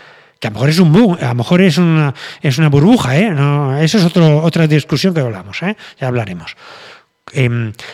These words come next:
pero todo lo que estaba invirtiendo en inteligencia artificial en Estados Unidos, en empresas sobre todo privadas,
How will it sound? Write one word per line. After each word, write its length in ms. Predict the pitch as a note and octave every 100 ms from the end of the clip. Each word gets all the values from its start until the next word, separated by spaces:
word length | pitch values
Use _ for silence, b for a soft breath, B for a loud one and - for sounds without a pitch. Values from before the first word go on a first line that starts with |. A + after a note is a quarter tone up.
| -
pero 200 | C#3 C3
todo 240 | - G3+
lo 80 | A3+
que 80 | G3
estaba 300 | D#3+ G3 F#3+
invirtiendo 760 | F3 E3+ - E3+ D#3+ D3+ B2+ B B B B
en 140 | E3
inteligencia 680 | C#3 C3 C#3 C#3+ - D3+ -
artificial 680 | D3 C#3+ C3 B2 - F#2 - _ _ B B B B B -
en 920 | C3+ B2+ B2 A#2+ A#2+ A#2 A2+ A2 A#2+
Estados 300 | C3+ - D3+
Unidos, 380 | D3 B2+ G#2+ - _ _ _ _ _
en 140 | B2+ G#2+
empresas 300 | B2+ C#3+ A#2+
sobre 140 | B2+
todo 240 | C#3+ C3
privadas, 640 | - G#2+ F#2 A2+ D3 -